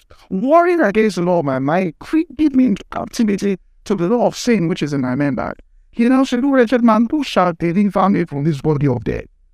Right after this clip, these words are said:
And then in this, he said, "Thank God through our Lord Jesus." So then with the mind, keep the renewal of my mind, and I myself, I serve the law of God.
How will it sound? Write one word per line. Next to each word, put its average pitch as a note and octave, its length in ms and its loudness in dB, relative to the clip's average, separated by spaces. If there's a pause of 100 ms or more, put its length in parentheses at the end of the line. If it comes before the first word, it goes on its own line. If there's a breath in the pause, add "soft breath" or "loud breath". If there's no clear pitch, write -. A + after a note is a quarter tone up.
And B2+ 160 0
then E3 140 4
in C#3+ 100 4
this, C#3+ 220 2
he A#2 200 -2
said, D#3 360 0
"Thank C#4 260 2
God G3+ 260 -2 (180)
through - 260 -4
our G3+ 120 4
Lord F#3 180 0
Jesus." F3 280 -4
So C4 160 0
then G3+ 380 2
with F#3 280 -2
the F#3 140 2
mind, C4 480 2 (800)
keep D#4+ 220 -4
the G#3+ 100 0
renewal F3 440 0
of C3 80 -6
my C3 160 -2
mind, A#2 460 -4
and D3+ 360 -2
I B3+ 160 2
myself, - 880 -2 (320)
I C#3 160 -4
serve G3+ 460 -2
the D3 80 -4
law C#3 240 2
of A2 100 -8
God. F2 380 -4